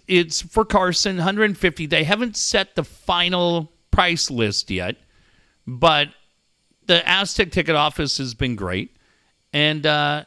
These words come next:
and so that's what I'm doing. So that's gonna be part of it. And then, um, they said there's gonna be, I think there's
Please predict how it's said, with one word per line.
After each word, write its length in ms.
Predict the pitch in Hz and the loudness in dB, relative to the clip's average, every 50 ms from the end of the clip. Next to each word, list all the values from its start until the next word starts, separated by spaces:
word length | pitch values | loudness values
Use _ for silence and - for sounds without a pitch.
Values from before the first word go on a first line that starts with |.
| _ | _
and 140 | - 160 147 | -10 -10 -6
so 180 | - - 196 190 | -2 -2 -2 0
that's 280 | 175 180 190 180 - | 0 -2 -2 -2 -4
what 120 | 202 196 190 | -4 -2 0
I'm 160 | 185 185 185 | 0 0 0
doing. 300 | 170 220 185 120 98 101 | 0 0 0 0 -2 -4
So 160 | - - 139 | -6 -4 -4
that's 240 | 139 160 165 160 - | -2 -2 -4 -4 -4
gonna 140 | - 180 170 | -4 -4 -2
be 140 | 147 160 151 | -2 -2 -2
part 300 | - - - 147 147 151 | 0 0 0 0 0 -2
of 100 | 147 151 | -2 -2
it. 180 | 170 180 175 - | -2 -2 -2 -4
And 220 | - 139 127 131 143 | -4 -4 -2 0 0
then, 240 | 147 147 147 147 143 | 0 0 0 0 0
um, 420 | 135 131 123 123 120 113 113 117 - _ _ _ _ _ _ _ _ _ _ _ _ _ _ - | 0 0 0 -2 -2 -4 -6 -8 -12 _ _ _ _ _ _ _ _ _ _ _ _ _ _ 0
they 160 | 143 147 147 | 2 2 2
said 280 | 139 - - 190 160 151 | 2 2 0 0 0 0
there's 240 | 147 139 135 127 120 | -2 -4 -2 -2 -2
gonna 160 | 143 131 123 | -2 -2 0
be, 240 | 117 131 127 127 131 | 2 2 2 0 0
I 100 | 123 117 | -4 -6
think 240 | - - 185 185 - | -6 -6 -4 -4 -2
there's 380 | 175 151 139 131 120 113 - | -2 -2 0 -2 -4 -6 -8